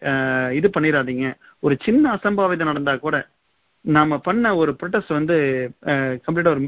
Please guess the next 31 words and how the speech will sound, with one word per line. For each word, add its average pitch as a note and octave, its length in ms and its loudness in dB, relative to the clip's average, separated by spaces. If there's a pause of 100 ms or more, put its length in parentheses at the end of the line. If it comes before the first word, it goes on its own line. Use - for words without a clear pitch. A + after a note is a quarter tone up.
ஆஹ், C#3 400 0
ஒரு, B2+ 140 0 (260)
ஒரு C3 300 -2
பொருளற்றது F3+ 460 0
போ-, D3 160 2
போ-, - 200 -12
ஆயிரும் C3 320 0
அப்படின்னு B2 260 -8
வந்து C#3 140 0
அவங்க C3 160 -2
அனுப்பிச்சிட்டு C#3+ 280 -4
இருக்காங்க. A2+ 220 -16 (640)
அதை A#3+ 200 6
வந்து C4+ 200 0
அந்த, G#3+ 220 -2
அந்த, D#3 340 0 (140)
அந்த E3 280 0 (240)
இளைஞர்கள் G#3 480 -2
வந்து A#3 120 -6
கேட்டு, - 320 -6
கேக்குறாங்க. A3 420 -2 (640)
கேட்டுட்டு G#3 380 2 (260)
அவங்களுடைய D#3+ 420 0
அடுத்த C4 280 -2
நாள்ல B3 300 2
இருக்கக்கூடிய F3+ 440 -2
செயல்பாடுலாம் G3 520 -2
பாத்தீங்கன்னா E3 360 -2
மெரினால F3 500 -2
கொஞ்சம் D#3 220 -2
ஒரு D3 140 -2